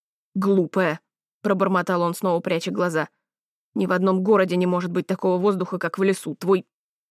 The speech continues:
приятель еще слишком мал. И вообще людям его круга никогда не подняться до понимания всей сложности". Опять он про какой-то круг. Что это вообще за круги какие-то?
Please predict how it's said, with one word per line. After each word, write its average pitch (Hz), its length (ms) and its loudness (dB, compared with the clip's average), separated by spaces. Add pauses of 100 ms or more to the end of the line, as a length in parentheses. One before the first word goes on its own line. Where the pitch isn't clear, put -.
(180)
приятель 202 560 0
еще 156 240 -6
слишком 214 440 -2
мал. 165 300 -2 (640)
И 220 100 2
вообще 220 380 2
людям 180 280 2
его 180 220 0
круга 240 340 2
никогда 196 380 0
не 147 120 -2
подняться 208 440 0
до 185 120 0
понимания 196 480 2
всей 180 180 -2
сложности". 214 640 0 (720)
Опять 269 360 -2
он 180 100 0
про - 140 -8
какой-то 180 400 -4
круг. - 500 -10 (600)
Что - 260 -2
это 392 160 0
вообще 370 400 0 (160)
за 269 180 -4
круги 302 380 2
какие-то? 175 560 -6